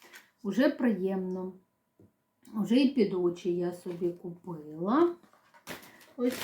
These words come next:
так, мої любі. Далі, далі. Це я купила, думаю, для малого.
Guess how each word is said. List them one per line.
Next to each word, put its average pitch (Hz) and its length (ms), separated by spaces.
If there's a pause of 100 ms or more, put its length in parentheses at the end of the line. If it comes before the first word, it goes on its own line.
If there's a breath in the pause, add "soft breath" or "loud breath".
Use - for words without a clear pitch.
так, 285 280
мої 269 320
любі. 262 460 (100)
Далі, 196 680 (160)
далі. 202 680 (1200)
Це 254 500
я 196 480 (600)
купила, 202 580
думаю, 190 520
для 202 320
малого. 180 960